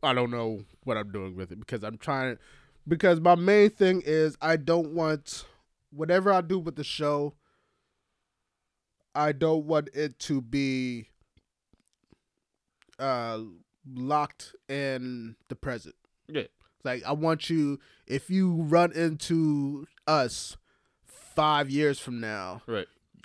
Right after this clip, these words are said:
Speaker 1: I want you to enjoy whatever we're doing.
Speaker 2: Right.
Speaker 1: I want you to enjoy what the comic book show is. I don't want you to be like, "Well, this is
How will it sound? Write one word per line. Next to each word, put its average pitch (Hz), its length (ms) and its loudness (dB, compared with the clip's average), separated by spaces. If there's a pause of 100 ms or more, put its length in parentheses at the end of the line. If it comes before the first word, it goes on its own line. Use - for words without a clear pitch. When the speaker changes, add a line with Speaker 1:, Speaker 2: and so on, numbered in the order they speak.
Speaker 1:
I 117 80 -2
want 151 340 -2
you 165 120 -4
to 151 220 -4
enjoy 127 840 -2 (380)
whatever 127 640 -4
we're 117 160 -4
doing. 107 400 -8 (160)
Speaker 2:
Right. 120 200 -2 (480)
Speaker 1:
I 113 80 -6
want 147 260 -2
you 165 80 -4
to 143 180 -2
enjoy 135 360 -2
what 127 320 -6 (320)
the 143 100 -4
comic 135 400 -4
book 123 160 -10
show 123 280 -8
is. 120 260 -10
I 120 100 -6
don't 131 160 -6
want 131 220 -8
you 131 80 -10
to 123 80 -8
be 120 180 -8
like, 113 320 -10 (720)
"Well, 143 340 -4
this 147 300 -10
is 139 280 -6